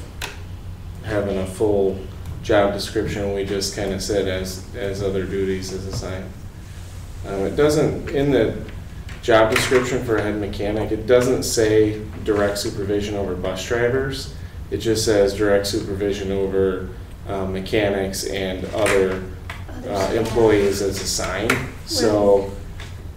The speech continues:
Speaker 1: yeah, but the bus drivers don't look at him as their supervisor. This small stipend will allow me to say,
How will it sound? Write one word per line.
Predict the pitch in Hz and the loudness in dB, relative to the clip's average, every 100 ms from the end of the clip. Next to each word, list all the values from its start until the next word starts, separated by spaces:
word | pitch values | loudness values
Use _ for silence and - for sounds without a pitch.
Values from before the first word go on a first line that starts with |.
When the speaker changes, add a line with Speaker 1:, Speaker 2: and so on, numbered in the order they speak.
| - - - - | -12 -12 -12 -8
Speaker 1:
yeah, | 110 104 101 104 104 - | 2 2 4 0 -2 2
but | 113 110 - | 2 2 0
the | 113 | 2
bus | 117 117 - | 4 6 6
drivers | 120 104 98 | 4 4 2
don't | 110 101 101 | 2 0 0
look | 104 104 | 0 0
at | 98 - | 0 0
him | - 87 - 113 110 110 | -6 -8 0 2 4 2
as | - 98 101 101 | 0 -2 -2 0
their | 123 120 | 2 2
supervisor. | 120 131 131 131 135 139 147 143 | 2 2 2 4 4 4 4 4
This | 127 110 110 110 - - - - - - - - - - - - - - - - - | 2 6 6 6 2 -2 -6 -10 -10 -10 -10 -12 -12 -12 -12 -12 -12 -12 -12 -10 -8
small | - - 110 107 107 | -4 0 4 4 4
stipend | 107 104 101 104 113 110 | 2 2 2 2 2 2
will | 104 98 95 98 | 4 4 4 2
allow | 101 101 101 101 101 98 | 2 4 4 4 2 0
me | 107 107 104 | 0 2 2
to | 101 | 2
say, | - 104 101 101 | 2 2 4 2